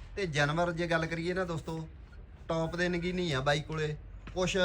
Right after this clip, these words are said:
ਮੱਝਾਂ ਸੂਈਆਂ ਸਵਾਈਆਂ ਤੇ ਕੁਛ ਹੈਗੀਆਂ ਦੋਸਤੋ, ਜੇ ਗੱਲ ਕਰੀਏ ਗੱਭਣਾ। ਪ੍ਰੋਪਰ ਜਾਣਕਾਰੀ ਬਾਈ ਤੋਂ ਲੈ ਕੇ ਤੁਹਾਡੇ ਨਾਲ ਸਾਂਝੀ ਕਰਾਂਗੇ। ਜਿਨ੍ਹਾਂ ਵੀਰਾਂ ਨੇ ਦੋਸਤੋ ਹਜੇ ਤਾਈਂ ਆਪਣੇ ਸੁਖਰਾਜ ਡੇਅਰੀ ਫਾਰਮ ਚੈਨਲ ਨੂੰ ਸਬਸਕ੍ਰਾਈਬ ਨਹੀਂ ਕੀਤਾ,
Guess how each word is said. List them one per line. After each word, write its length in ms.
ਮੱਝਾਂ 320
ਸੂਈਆਂ 340
ਸਵਾਈਆਂ 420
ਤੇ 100
ਕੁਛ 280
ਹੈਗੀਆਂ 420
ਦੋਸਤੋ, 420
ਜੇ 140
ਗੱਲ 220
ਕਰੀਏ 420
ਗੱਭਣਾ। 380
ਪ੍ਰੋਪਰ 320
ਜਾਣਕਾਰੀ 580
ਬਾਈ 240
ਤੋਂ 200
ਲੈ 160
ਕੇ 140
ਤੁਹਾਡੇ 360
ਨਾਲ 180
ਸਾਂਝੀ 260
ਕਰਾਂਗੇ। 460
ਜਿਨ੍ਹਾਂ 300
ਵੀਰਾਂ 240
ਨੇ 80
ਦੋਸਤੋ 420
ਹਜੇ 120
ਤਾਈਂ 220
ਆਪਣੇ 340
ਸੁਖਰਾਜ 560
ਡੇਅਰੀ 180
ਫਾਰਮ 260
ਚੈਨਲ 360
ਨੂੰ 120
ਸਬਸਕ੍ਰਾਈਬ 480
ਨਹੀਂ 100
ਕੀਤਾ, 380